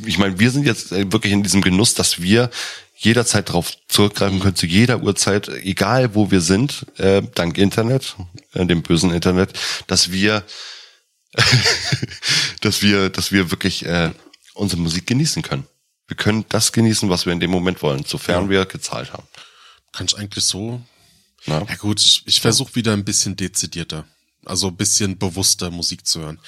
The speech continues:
Speaker 1: Grünen
Speaker 2: Das nächste Mal, wenn
Speaker 1: Musik
Speaker 2: ich
Speaker 1: zu hören,
Speaker 2: draußen,
Speaker 1: ja, das
Speaker 2: ja,
Speaker 1: ist
Speaker 2: das
Speaker 1: gut.
Speaker 2: nächste Mal, wenn ich halt draußen spazieren gehe, lasse ich halt mir die Kopfhörer dabei und genieße es mal wieder, nat-, der Natur zu sein.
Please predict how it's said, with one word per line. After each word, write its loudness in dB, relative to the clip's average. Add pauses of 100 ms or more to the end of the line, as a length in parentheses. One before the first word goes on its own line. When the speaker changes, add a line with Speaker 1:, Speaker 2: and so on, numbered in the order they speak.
(260)
Speaker 1:
Grünen 4
Speaker 2:
Das 6
nächste 4
Mal, 4
wenn 4
Speaker 1:
Musik 4
Speaker 2:
ich 4
Speaker 1:
zu -6
hören, 2
Speaker 2:
draußen, 2
Speaker 1:
ja, -2
das -6
Speaker 2:
ja, 2
Speaker 1:
ist 2
Speaker 2:
das 2
Speaker 1:
gut. -2
Speaker 2:
nächste -2
Mal, -2
wenn -2
ich 2
halt -4
draußen 0
spazieren -2
gehe, -2 (380)
lasse -2
ich -2
halt -2
mir -6
die -4
Kopfhörer -6
dabei -2
und -10
genieße -2
es -2
mal -2
wieder, -2
nat-, -6
der -4
Natur -6
zu 2
sein. -4